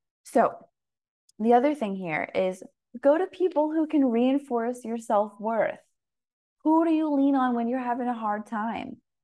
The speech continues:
If you don't have anybody in your corner, y'all gotta have people in your corner. Now is a good opportunity to maybe seek those people out, to begin building those relationships where people can have high self-talk.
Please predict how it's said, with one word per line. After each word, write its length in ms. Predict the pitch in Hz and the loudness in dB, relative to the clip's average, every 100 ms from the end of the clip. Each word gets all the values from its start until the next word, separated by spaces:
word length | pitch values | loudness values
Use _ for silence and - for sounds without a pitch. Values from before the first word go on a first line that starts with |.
| _ _ | _ _
If 160 | 233 | -2
you 100 | 208 | 0
don't 180 | 269 294 | 2 2
have 160 | 247 214 | 0 -2
anybody 420 | 214 208 208 202 | -4 -4 -4 -4
in 100 | 196 | -6
your 140 | 185 | -8
corner, 680 | 185 220 233 196 160 165 - _ | -6 -2 -2 -2 -2 -4 -10 _
y'all 460 | 202 196 208 180 160 | -14 -2 0 0 0
gotta 360 | 202 247 320 | -2 -2 -2
have 240 | 226 185 175 | -2 -4 -6
people 360 | 185 180 180 | -12 -10 -8
in 100 | 170 | -6
your 160 | 170 170 | -6 -8
corner. 580 | - 165 156 143 - - | -6 -6 -4 -4 -6 -8
Now 380 | 196 208 233 233 | -4 0 2 2
is 160 | 214 | 0
a 60 | 202 | -6
good 160 | 202 214 | -2 -2
opportunity 600 | 202 196 - 214 214 196 | -2 -4 -6 -8 -6 -8
to 120 | 190 | -8
maybe 280 | 180 180 185 | -6 -6 -8
seek 300 | - 190 - | -10 -12 -6
those 220 | 175 175 | -6 -6
people 320 | - 170 156 - | -10 -10 -8 -4
out, 260 | 175 165 - _ - - | -2 -2 -4 _ -20 -20
to 100 | - | -8
begin 300 | 190 202 190 | -8 -6 -6
building 360 | 180 185 196 196 | 0 2 2 -4
those 180 | 170 175 | -6 -4
relationships 960 | 160 156 196 - 180 - - - - _ _ _ _ _ | -4 -4 -6 -10 -12 -8 -8 -10 -20 _ _ _ _ _
where 160 | 214 233 | -2 -2
people 440 | 233 233 269 277 | -2 2 4 4
can 200 | 277 285 | 2 2
have 160 | 277 226 | 2 0
high 300 | - 196 247 | -2 -2 -2
self-talk. 720 | 247 226 233 - 226 269 | -2 -4 -4 -6 -6 -6